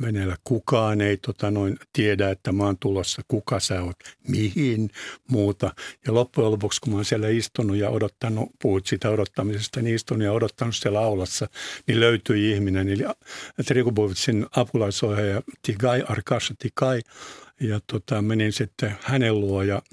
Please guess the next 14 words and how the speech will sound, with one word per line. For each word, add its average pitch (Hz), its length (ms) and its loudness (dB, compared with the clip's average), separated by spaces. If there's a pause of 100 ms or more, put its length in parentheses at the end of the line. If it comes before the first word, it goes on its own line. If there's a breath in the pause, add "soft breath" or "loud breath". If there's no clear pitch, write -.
(540 loud breath)
en 117 100 -2
mä 101 120 -2
tiedä, 104 140 2
ei 98 100 0
varmaan 107 400 2
Arkashakaan 113 640 0
tiennyt 95 300 2
mitään, 92 300 0
että 92 140 -2
mä 95 60 2
olen 92 200 0
tulossa, 92 420 -2
mutta 107 180 -6 (180)
aha, - 220 -2